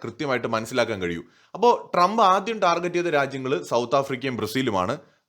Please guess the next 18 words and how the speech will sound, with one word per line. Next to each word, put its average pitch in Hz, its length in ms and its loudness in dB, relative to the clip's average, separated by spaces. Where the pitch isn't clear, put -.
അതിനോടൊപ്പം 190 600 2
തന്നെ 175 120 -4
ചൈനയെ 160 440 0
ടാർഗറ്റ് 110 360 2
ചെയ്തു. 85 320 -8
അപ്പോഴും 190 260 0
ഇന്ത്യയും 208 540 -2
റഷ്യയും 151 340 0
ടാർഗറ്റ് 139 400 2
ചെയ്തില്ല. 147 640 -2
ട്രംപ് 165 240 2
പ്രതീക്ഷിച്ചത് 175 800 -2
റഷ്യ 226 260 2
ട്രംപ് 175 340 2
പറയുന്നത് 160 460 0
കേട്ട് 139 260 2
യുദ്ധം 131 380 -2
നിർത്തുമെന്നാണ്. 110 640 -4